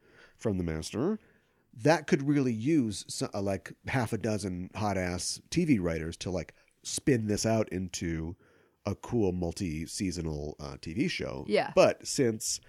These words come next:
Speaker 1: we gave you Westworld amusement park with, uh, you could do whatever you want,
Speaker 2: Yeah.
Speaker 1: and they did nothing for two years.
Speaker 2: Doesn't feel
Speaker 1: Seems
Speaker 2: like
Speaker 1: like
Speaker 2: it's
Speaker 1: it's
Speaker 2: in
Speaker 1: the
Speaker 2: good
Speaker 1: Nolan
Speaker 2: hands.
Speaker 1: Joy pro-, that's the problem here.
Speaker 2: Yeah.
Speaker 1: The Nolan Joy
Speaker 2: The Nolan
Speaker 1: edifice.
Speaker 2: Joy problem.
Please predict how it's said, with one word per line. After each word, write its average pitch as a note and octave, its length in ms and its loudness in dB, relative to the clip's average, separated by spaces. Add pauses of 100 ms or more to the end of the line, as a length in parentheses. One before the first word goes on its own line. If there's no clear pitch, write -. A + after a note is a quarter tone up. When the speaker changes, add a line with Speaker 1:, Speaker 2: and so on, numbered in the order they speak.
(520)
Speaker 1:
we D3 220 8
gave C#3+ 320 8
you G#2 400 6 (720)
Westworld C3 800 6
amusement C3+ 440 4
park G#2+ 340 2
with, G#2+ 240 2
uh, B2+ 40 4
you A2+ 180 2
could A2 100 0
do A#2 100 2
whatever D3+ 380 6
you A3 160 6
want, C#3+ 520 8
Speaker 2:
Yeah. F3+ 240 2
Speaker 1:
and G#2+ 80 -2
they A2+ 100 2
did A2+ 240 0
nothing C#3 420 2
for - 100 -4
two B2 180 -2
years. G#2+ 640 2 (1800)
Speaker 2:
Doesn't E3+ 500 -4 (180)
feel E3 280 -2
Speaker 1:
Seems E3+ 180 8
Speaker 2:
like D#3 100 12
Speaker 1:
like D#3+ 80 8
Speaker 2:
it's - 20 10
Speaker 1:
it's C#3 100 6
Speaker 2:
in F3+ 40 2
Speaker 1:
the C3+ 60 6
Speaker 2:
good B2+ 100 8
Speaker 1:
Nolan C3+ 220 10
Speaker 2:
hands. G#2 120 0
Speaker 1:
Joy B2 240 6
pro-, E2+ 280 -2
that's A2+ 240 0
the G#2+ 60 -4
problem E2 400 -8
here. - 120 -8
Speaker 2:
Yeah. E3 360 0
Speaker 1:
The G#2 60 4
Nolan F#2 280 2
Joy E2 300 -4 (600)
Speaker 2:
The G#3+ 120 2
Nolan G3+ 200 4
Speaker 1:
edifice. G#3 200 2
Speaker 2:
Joy G3 280 4
problem. E3+ 460 -4